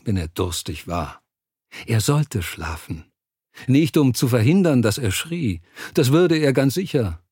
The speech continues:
aber niemand konnte ihn hören. Er sollte schlafen, damit er nicht mitbekam, was mit ihm geschah, damit ihn die quälenden Bilder nicht ein Leben lang begleiteten.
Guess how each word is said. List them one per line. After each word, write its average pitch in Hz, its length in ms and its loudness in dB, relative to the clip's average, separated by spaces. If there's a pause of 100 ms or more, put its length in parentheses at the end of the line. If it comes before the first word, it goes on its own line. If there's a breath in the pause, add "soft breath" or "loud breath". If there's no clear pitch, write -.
(180)
aber 104 180 0
niemand 117 480 4
konnte 113 280 0
ihn 98 180 -4
hören. 120 420 -2 (560 loud breath)
Er 117 100 0
sollte 139 280 4
schlafen, 131 460 0 (440 loud breath)
damit 117 300 0
er 131 60 2
nicht 131 200 0
mitbekam, 131 840 2
was 117 200 0
mit 123 140 0
ihm 127 220 0
geschah, 104 680 -6 (540 loud breath)
damit 127 260 4
ihn 147 140 4
die 127 160 2
quälenden 139 560 4
Bilder 151 400 4
nicht - 180 0
ein 131 140 4
Leben 139 420 2
lang 123 380 2
begleiteten. 107 880 -4